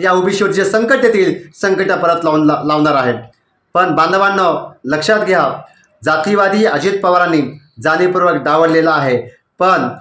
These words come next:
एक भुजबळ समर्थक म्हणून माझी अजितदादांना विनंती आहे, त्यांच्या पक्षाला विनंती आहे, महाराष्ट्राच्या मुख्यमंत्र्यांना विनंती आहे, तुम्ही म्हणतात की "जो ओबीसी की बात करेगा उस देश में राज करेगा."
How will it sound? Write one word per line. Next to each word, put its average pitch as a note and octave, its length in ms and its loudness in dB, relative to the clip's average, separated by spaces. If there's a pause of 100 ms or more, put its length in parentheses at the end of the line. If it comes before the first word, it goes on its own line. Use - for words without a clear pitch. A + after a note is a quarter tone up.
(160)
एक E3 120 -2
भुजबळ D#3+ 300 2
समर्थक G#3+ 420 0
म्हणून F3+ 380 0 (220)
माझी E3 260 0
अजितदादांना G3 500 0
विनंती G3+ 380 0
आहे, - 400 -4
त्यांच्या F#3 280 0
पक्षाला A3+ 400 0
विनंती A3 380 2
आहे, E3+ 200 0 (340)
महाराष्ट्राच्या G3 540 0
मुख्यमंत्र्यांना A#3 540 2
विनंती G#3+ 340 2
आहे, - 420 -2 (200)
तुम्ही G3+ 160 0
म्हणतात G#3 540 0 (300)
की G3 80 -6
"जो G#3 140 0
ओबीसी G#3 280 0
की G3+ 140 -4
बात F#3+ 380 0
करेगा F#3 400 0 (200)
उस E3+ 180 -2
देश A3 300 2
में G3 100 0
राज F3+ 180 -2
करेगा." G3+ 520 0